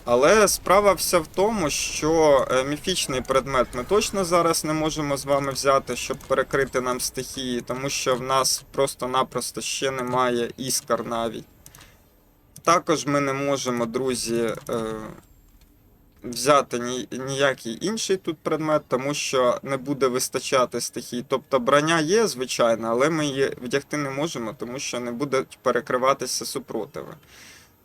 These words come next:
Е, а слот якраз під штани і під, е, черевики в нас зайнятий. Тобто тут якраз така збірка, що тут потрібно ці стихії десь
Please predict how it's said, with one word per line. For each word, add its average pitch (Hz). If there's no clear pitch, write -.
Е, 117
а 139
слот 180
якраз 151
під 143
штани 156
і 123
під, 127
е, 131
черевики 139
в 113
нас 135
зайнятий. 113
Тобто 131
тут 196
якраз 170
така 147
збірка, 131
що 120
тут 180
потрібно 139
ці 135
стихії 151
десь 131